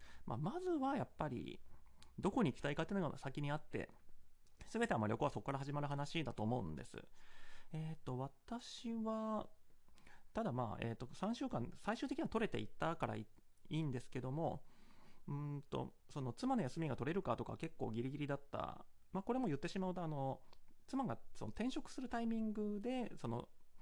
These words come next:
前の会社と次の会社に移る間に一ヶ月ぐらい休みがあったっていうのを利用して、私はまあ、もともとなんか休み取れそうな予感があったんで、えっと、ゴールデンウィークと合わせて休みを取ったっていう感じなんですけども、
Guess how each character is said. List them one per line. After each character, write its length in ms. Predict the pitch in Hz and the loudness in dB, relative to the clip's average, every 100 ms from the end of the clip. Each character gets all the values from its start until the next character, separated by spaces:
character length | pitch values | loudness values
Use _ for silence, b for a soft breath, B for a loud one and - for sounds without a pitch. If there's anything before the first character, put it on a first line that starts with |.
| B B | B B
前 180 | 139 180 | 2 4
の 80 | 180 | 4
会 160 | 180 175 | 2 2
社 100 | 202 | 2
と 120 | 196 | 2
次 120 | 175 | 2
の 80 | 170 | 2
会 120 | 165 | 2
社 80 | 156 | 2
に 80 | 151 | 0
移 180 | - | 0
る 260 | 165 127 - | 2 2 0
間 240 | 135 151 185 | -2 0 2
に 120 | 208 | 0
一 40 | |
ヶ 120 | - 156 | 0 -2
月 140 | 190 | 0
ぐ 60 | 160 | 0
ら 60 | |
い 20 | |
休 100 | 127 | 2
み 100 | 160 | 2
が 60 | 135 | 2
あ 40 | |
っ 40 | - | 0
た 100 | 165 | -2
っ 60 | 180 | 0
て 80 | 147 | 0
い 20 | |
う 40 | |
の 60 | 107 | 2
を 20 | |
利 100 | 113 | 2
用 120 | 127 | 0
し 80 | - | -2
て、 140 | - | -2
私 320 | 180 180 220 247 | 0 0 0 4
は 200 | 254 131 | 4 6
ま 120 | 117 | 4
あ、 40 | - | 2
も 120 | 127 131 | 0 2
と 80 | |
も 120 | 156 147 | 2 2
と 280 | 147 - - B B B - - | 2 0 -4 B B B -8 -2
な 180 | 139 | 0
ん 20 | - | 4
か 80 | |
休 140 | 127 170 | 4 4
み 80 | 131 | 4
取 120 | 123 | 6
れ 40 | |
そ 80 | 165 | 4
う 40 | 117 | 4
な 80 | |
予 80 | 107 | 2
感 220 | 107 147 | 4 4
が 60 | 143 | 4
あ 40 | |
っ 60 | 151 - | 0 0
た 120 | 110 | 2
ん 100 | 113 | 2
で、 240 | 175 - - B B B B B | 0 -2 -4 B B B B B
え 60 | |
っ 20 | 127 | 2
と、 80 | |
ゴ 80 | 131 | 4
ー 40 | 151 | 4
ル 60 | |
デ 40 | 151 | 4
ン 40 | |
ウ 20 | 151 | 2
ィ 40 | |
ー 40 | |
ク 80 | - | 0
と 60 | 127 | -4
合 20 | |
わ 40 | 139 | -2
せ 80 | |
て 60 | - | -2
休 140 | 165 156 | 0 0
み 60 | |
を 40 | 139 | 0
取 120 | 156 | 2
っ 20 | |
た 100 | - | 2
っ 40 | |
て 60 | - | 2
い 40 | |
う 40 | 117 | 2
感 200 | 117 123 | 2 0
じ 140 | 131 | 0
な 120 | 135 139 | 0 0
ん 60 | |
で 80 | 123 | -2
す 80 | - | -6
け 100 | 117 | -4
ど 100 | 117 | -2
も、 240 | 135 - | 0 -2